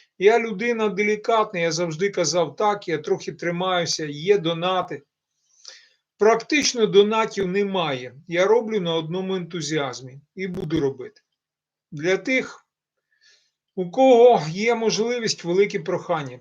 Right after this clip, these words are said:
П'ятдесят чотири п'ятдесят сім нуль вісім двадцять п'ять тринадцять сімдесят один вісімдесят дев'ять сімдесят вісім. Картка Приватбанку. Для тих, хто за кордоном, Ігор Швець, профіль Facebook, месенджер.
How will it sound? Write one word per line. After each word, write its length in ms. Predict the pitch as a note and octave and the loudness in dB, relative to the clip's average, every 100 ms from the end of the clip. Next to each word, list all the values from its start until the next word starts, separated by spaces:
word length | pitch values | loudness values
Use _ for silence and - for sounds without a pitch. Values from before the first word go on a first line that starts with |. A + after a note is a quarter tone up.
| _ | _
П'ятдесят 520 | F3+ F3 - A3+ G3+ | -6 -4 -2 0 0
чотири 400 | G3 E3 G3+ F3 | -2 -4 -2 -2
п'ятдесят 540 | E3 E3 D#3 - E3+ | -4 -6 -2 -2 0
сім 400 | - A#3 A3+ A3 - | -2 -2 -4 -10 -16
нуль 260 | F3 F#3 G3 | -8 -4 -2
вісім 460 | F3+ F3+ - D3+ C#3 | -4 -2 -2 -4 -4
двадцять 460 | E3 F3 - D3 | 0 0 -2 -4
п'ять 380 | - G#3 G3 - | 0 2 0 -4
тринадцять 600 | - F3+ F3+ E3+ D3 D#3 | -8 -6 -4 -4 -6 -8
сімдесят 600 | - F#3 F3 D#3+ F#3 D#3+ | -6 -6 -6 -4 -4 -4
один 380 | F3 D#3 G3+ F#3+ D#3+ - | -4 0 0 0 -10 -10
вісімдесят 640 | F#3 G3 G3+ E3 F#3 E3 | -6 -4 -6 -6 -4 0
дев'ять 320 | G3 G3 E3 | 2 2 0
сімдесят 540 | - E3+ E3 D3+ E3+ D#3+ | -6 -6 -6 -6 -6 -6
вісім. 340 | D#3 - F#3+ - | -6 -6 -10 -6
Картка 380 | F#3 F3 E3+ D#3 | -2 -2 -2 -8
Приватбанку. 840 | E3+ E3+ E3+ E3 G3 G3 D3 - _ _ _ _ - _ _ | -2 -2 -2 -2 0 -2 -6 -18 _ _ _ _ -20 _ _
Для 140 | F3 G3 | 0 2
тих, 200 | A#3+ - | 0 -2
хто 160 | A3+ | 2
за 160 | F3+ G3 | 4 2
кордоном, 720 | G3 F#3+ F3+ G#3 G#3 F3+ C3+ - | 2 2 4 6 6 4 -6 -2
Ігор 280 | F#3+ F#3+ E3 | 2 2 2
Швець, 360 | G3+ F#3 F3+ | 0 0 0
профіль 420 | - F#3 F3 F#3+ | -2 -2 -2 -4
Facebook, 600 | D#3+ G3 F#3 D#3+ G3 F#3+ F3+ | -4 -2 -2 0 0 0 -2
месенджер. 680 | F#3 G3 - D#3+ D3 C3 | -2 0 -2 -4 -6 -8